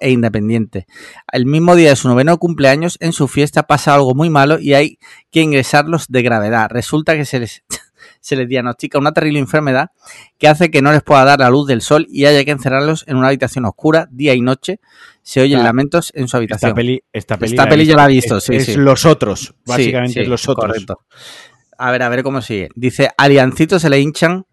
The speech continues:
Speaker 1: los ojos hasta el punto que para que no le estallen hay que pincharlos a dolor para vaciarlos de pus. Impresionante. A Marquinin se le agrieta la piel de todo el cuerpo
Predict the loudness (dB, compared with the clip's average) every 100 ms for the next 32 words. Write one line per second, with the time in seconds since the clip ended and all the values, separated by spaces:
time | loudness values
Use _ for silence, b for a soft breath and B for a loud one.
0 | _ -2 0 2 2 0 0 -4 -2 -4
1 | -4 -2 -2 -2 0 -2 -2 B B B
2 | _ 2 4 4 2 2 4 4 2 2
3 | 2 2 0 -2 -2 -4 -4 -6 0 2
4 | 2 0 0 0 2 2 2 0 0 0
5 | -2 -2 -2 -4 -6 -10 -12 -16 _ _
6 | _ -18 -16 -14 -8 -8 -8 -14 _ B
7 | B B B B 0 4 4 4 2 2
8 | 0 2 2 2 0 2 0 -2 _ 2
9 | 2 2 2 2 -2 -2 0 2 2 4
10 | 2 2 0 -4